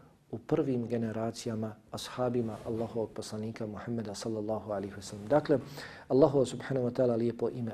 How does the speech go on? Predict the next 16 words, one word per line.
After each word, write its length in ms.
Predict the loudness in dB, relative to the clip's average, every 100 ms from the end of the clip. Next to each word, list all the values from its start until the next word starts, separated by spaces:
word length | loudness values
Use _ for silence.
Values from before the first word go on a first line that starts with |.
| -4
El 140 | -2
Varith 560 | 4 6 6 2 -6 -16 -20 -20 -20 -20 -4
ima 220 | 2 4 2
značenje 580 | 0 -2 0 0 -2 0
onoga 400 | 0 2 2 0 2
koji 240 | 4 4 0
ostaje 520 | -2 -4 2 4 6
nakon 360 | 4 0 0 0
svih 480 | -2 2 4 4 0
stvorenja, 580 | 4 6 8 6 4 0
nakon 340 | -4 -4 -4
što 260 | 0 0 2
sva 280 | 4 4
stvorenja 560 | 4 2 2 4 4 2 4
pomru, 480 | 6 8 8 8 6 -4 -14 -18 -20 -20 _ 0
nasljedstvo 880 | 4 4 2 2 2 2 6 6